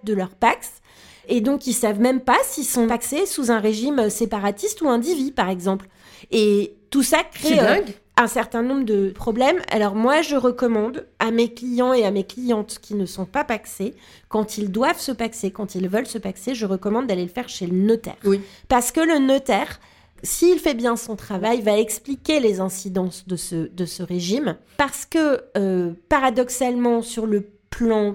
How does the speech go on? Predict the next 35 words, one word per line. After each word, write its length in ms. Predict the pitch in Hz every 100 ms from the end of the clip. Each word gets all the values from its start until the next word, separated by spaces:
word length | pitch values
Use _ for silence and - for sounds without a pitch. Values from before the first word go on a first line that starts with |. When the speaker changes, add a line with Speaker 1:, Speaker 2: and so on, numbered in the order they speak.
| 208
Speaker 1:
purement 340 | - 359 330
administratif, 920 | 302 269 269 262 - - 254 254 277 -
c'est 300 | - - 220
beaucoup 460 | 202 226 453 466 392
plus 160 | 359 330
simple 320 | - 277 - _ _ _ _ -
et 100 | 254
plus 180 | 196 269
rapide 600 | 233 262 - 285 208 156 190
de 160 | 214
se 180 | 214 226
pacsser, 600 | - 214 - - 240 226 - _ _ -
euh, 320 | 190 185 175
chez 260 | 175 226 214
un 80 | 214
notaire 460 | 214 214 220 208
que 100 | -
de 60 | 196
le 80 | 185
faire 240 | 190 185
à 40 | 180
la 120 | 175
mairie. 300 | 185 240 415 -
Speaker 2:
Ah 80 | 190
oui ? 140 | 175 - _ _ -
Speaker 1:
En 120 | 180
tout 120 | -
cas, 200 | - 226
ça, 180 | 202 165
ça 140 | -
dépend 260 | 165 170 180
peut-être 300 | 202 208 196
des 100 | 185
mairies, 300 | 190 180 214
mais 240 | 170 156